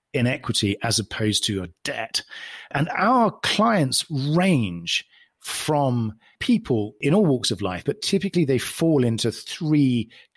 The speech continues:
sort of containers or buckets. And the first is people who cannot borrow money. They have equity, but they can't borrow money. And the reason they can't borrow money is because they may not have the right credit score.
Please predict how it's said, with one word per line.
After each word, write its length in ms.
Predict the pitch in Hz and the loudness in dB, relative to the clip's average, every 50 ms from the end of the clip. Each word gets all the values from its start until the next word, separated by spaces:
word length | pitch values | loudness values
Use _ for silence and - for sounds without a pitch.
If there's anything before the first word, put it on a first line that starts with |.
| _ _ | _ _
sort 220 | - - 113 95 92 | -10 -8 -8 -8 -8
of 180 | 95 101 - | -10 -12 -12
containers 580 | - - 117 107 - - 120 117 104 95 90 90 | -10 -6 -6 -4 -4 -2 -2 -2 -2 -2 -4 -6
or 80 | 87 80 | -8 -8
buckets. 440 | - - 92 - - 87 - - - - - - - - | -8 -10 -10 -10 -12 -14 -12 -12 -12 -12 -12 -16 -14 -10
And 80 | - 113 | -6 -6
the 40 | - | -6
first 480 | - - 214 233 220 160 - - - - _ _ _ _ _ _ - | -4 -2 0 2 2 2 0 0 -4 -10 _ _ _ _ _ _ -12
is 120 | 117 107 | -10 -8
people 320 | - - 160 - 143 120 | -4 -4 -2 -2 -2 -4
who 360 | 101 107 120 117 113 107 101 - _ _ _ _ _ - | -4 -2 -2 -2 -2 -2 -6 -10 _ _ _ _ _ -6
cannot 520 | - - - 190 190 170 139 131 - - - | -2 -2 0 2 2 2 2 0 0 -2 -2
borrow 280 | 123 113 104 98 98 | -2 0 0 0 -2
money. 340 | 95 92 87 82 78 76 - - _ _ _ _ _ - | -4 -6 -10 -12 -16 -20 -20 -20 _ _ _ _ _ -8
They 120 | 117 113 | -6 -4
have 340 | - - - 170 190 175 170 | -2 -2 -2 0 0 0 0
equity, 600 | 170 151 - - 139 - - 147 165 202 170 - _ _ _ _ _ _ _ _ _ _ _ _ _ _ | -2 -2 -2 -4 -2 0 2 0 0 0 -4 -10 _ _ _ _ _ _ _ _ _ _ _ _ _ _
but 100 | - 120 | -2 0
they 120 | 120 120 110 | 0 0 0
can't 460 | - - - - 139 127 123 104 - | 0 -2 -2 0 0 0 0 -2 -4
borrow 260 | 107 98 95 92 92 | -6 -6 -4 -6 -8
money. 400 | 90 85 80 78 73 71 71 - _ _ _ | -8 -10 -12 -14 -16 -18 -20 -20 _ _ _
And 120 | - 107 107 | -6 -4 -2
the 60 | 110 | 0
reason 280 | 135 185 185 - 135 | 2 2 2 2 2
they 120 | 120 110 104 | 0 0 0
can't 580 | - - - - - 190 240 240 196 123 - | -2 -6 -8 -4 0 2 2 2 2 0 -4
borrow 240 | - 101 92 90 90 | -8 -8 -8 -8 -8
money 300 | 90 87 85 85 87 92 | -10 -10 -12 -12 -10 -8
is 100 | 92 - | -8 -8
because 440 | - 107 98 - - 101 92 - - _ _ - | -8 -10 -10 -8 -6 -6 -6 -6 -8 _ _ -12
they 160 | - 110 104 | -8 -8 -6
may 160 | 101 104 104 104 | -6 -6 -8 -8
not 200 | 98 98 - - | -8 -10 -12 -12
have 320 | - 104 95 92 90 - - _ _ _ _ _ _ _ _ _ _ _ - | -12 -10 -10 -12 -14 -16 -20 _ _ _ _ _ _ _ _ _ _ _ -10
the 80 | - 104 | -8 -8
right 240 | 101 101 104 - - | -6 -6 -8 -8 -10
credit 360 | - - 143 135 110 104 - | -6 -2 -2 -2 -2 -2 -2
score. 480 | - - - 98 90 92 113 156 175 | -4 -4 -4 -6 -6 -4 -6 -6 -8